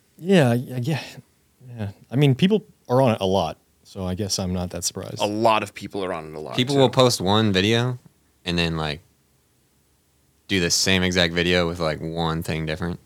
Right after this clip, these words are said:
Speaker 1: Mm-hmm.
Speaker 3: and just repeat that process. That's all they do.
Speaker 2: Mm-hmm. Mm-hmm.
Speaker 1: I'm just gonna start one where I'm like, "Here's me at my desk this morning.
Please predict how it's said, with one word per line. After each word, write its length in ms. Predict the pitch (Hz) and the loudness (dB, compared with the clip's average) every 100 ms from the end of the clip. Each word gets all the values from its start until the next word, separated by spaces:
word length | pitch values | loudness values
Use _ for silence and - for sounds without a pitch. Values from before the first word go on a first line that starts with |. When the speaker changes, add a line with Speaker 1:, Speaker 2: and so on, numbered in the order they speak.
| _ _ _ _ _ _ _ | _ _ _ _ _ _ _
Speaker 1:
Mm-hmm. 140 | 135 101 | -12 -6
Speaker 3:
and 100 | 80 | -6
just 380 | 80 - - - | -4 -8 -12 -18
repeat 360 | 82 85 - 69 | -14 -10 -8 -6
that 140 | 73 69 | -6 -6
process. 600 | 82 76 87 87 - - _ _ _ _ _ _ _ _ _ _ | -8 -6 -6 -6 -10 -16 _ _ _ _ _ _ _ _ _ _
That's 160 | 87 - | -12 -8
all 100 | - | -8
they 120 | - | -8
do. 100 | - - - _ _ 101 | -10 -14 -20 _ _ -14
Speaker 2:
Mm-hmm. 240 | 113 117 139 _ _ _ _ _ _ _ - | -10 -10 -12 _ _ _ _ _ _ _ -18
Mm-hmm. 140 | 101 127 | -14 -12
Speaker 1:
I'm 60 | 160 | -12
just 120 | 139 | -12
gonna 80 | 131 | -4
start 180 | 110 | -2
one 140 | 101 95 | 2 2
where 80 | 92 | 0
I'm 80 | 90 | 0
like, 300 | 85 82 _ _ | -2 -4 _ _
"Here's 240 | - 131 | -4 0
me 120 | 127 | 2
at 120 | 123 127 | 0 2
my 140 | 110 | 0
desk 260 | 101 104 - | 2 0 -2
this 160 | 101 | -4
morning. 360 | 104 92 87 | -2 -4 -6